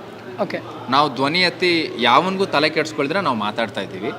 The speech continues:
Speaker 2: ಅದಕ್ಕೆ ನಿಮ್ ಕಣ್ಣು ಕಾಣಿಸ್ಕೊಂತ ಇದೆ.
Speaker 1: ನನಗೆ ಇತ್ತಿತ್ತಗೆ ಒಂದಿಷ್ಟು ವಿಷಯಗಳನ್ನ ಕೇಳ್ತಾ ಇದ್ದೀನಿ. ಏನು ಅಂದ್ರೆ ಕ್ರೌಡ್ ಫೀಲಿಂಗ್.
Speaker 2: <laughs>
Speaker 1: ಓಕೆನಾ? ಏನ್ ಹೇಳ್ತೀರಾ ಈ ಕ್ರೌಡ್ ಫೀಲಿಂಗ್ ಬಗ್ಗೆ?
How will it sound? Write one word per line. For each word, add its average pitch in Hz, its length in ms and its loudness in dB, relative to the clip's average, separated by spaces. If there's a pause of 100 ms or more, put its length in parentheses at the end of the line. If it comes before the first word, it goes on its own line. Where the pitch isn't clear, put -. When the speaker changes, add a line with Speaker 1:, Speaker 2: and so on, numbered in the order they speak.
(500)
Speaker 2:
ಅದಕ್ಕೆ 190 300 4
ನಿಮ್ 185 180 0
ಕಣ್ಣು 170 280 0
ಕಾಣಿಸ್ಕೊಂತ 110 600 -4
ಇದೆ. 92 420 -8
Speaker 1:
ನನಗೆ 233 420 4
ಇತ್ತಿತ್ತಗೆ 208 680 0
ಒಂದಿಷ್ಟು 196 500 -2
ವಿಷಯಗಳನ್ನ 202 460 2
ಕೇಳ್ತಾ 175 340 -2
ಇದ್ದೀನಿ. 156 240 0
ಏನು 180 240 4
ಅಂದ್ರೆ 180 360 -4
ಕ್ರೌಡ್ 233 240 8
ಫೀಲಿಂಗ್. 143 300 -2 (560)
Speaker 2:
<laughs> 147 540 -6
Speaker 1:
ಓಕೆನಾ? 170 380 2 (220)
ಏನ್ 269 200 6
ಹೇಳ್ತೀರಾ 214 300 6
ಈ 233 60 6
ಕ್ರೌಡ್ 175 260 0
ಫೀಲಿಂಗ್ 160 260 -2
ಬಗ್ಗೆ? - 400 -8